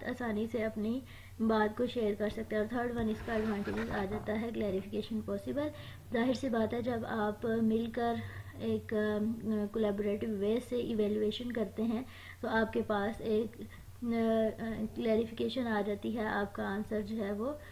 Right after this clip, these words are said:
proper आ जाता है और आप sure होते हैं कि आपका जो answer है वो, अ, accurate होने के करीब है। Next one हमारे पास,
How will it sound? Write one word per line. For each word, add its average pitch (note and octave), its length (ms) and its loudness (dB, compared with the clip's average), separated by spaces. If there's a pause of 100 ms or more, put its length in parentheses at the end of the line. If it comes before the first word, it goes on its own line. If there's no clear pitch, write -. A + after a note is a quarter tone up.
(180)
proper A3+ 360 2
आ G#3 120 6
जाता G#3 260 0
है A#3+ 100 -2
और A3 140 2
आप G#3 180 0
sure A#3 300 -2
होते G#3 220 0
हैं G#3 140 -2
कि A3 60 -2
आपका G3+ 340 -2
जो G#3+ 120 -2
answer G#3 320 -4
है G#3+ 140 -2
वो, G#3 160 -2
अ, C4+ 100 -2 (640)
accurate A3+ 560 4
होने G#3+ 360 2
के G#3+ 260 0 (220)
करीब G#3 280 4
है। F#3+ 200 0 (1080)
Next C4 300 2
one C4+ 180 4
हमारे B3 280 2
पास, A#3+ 420 0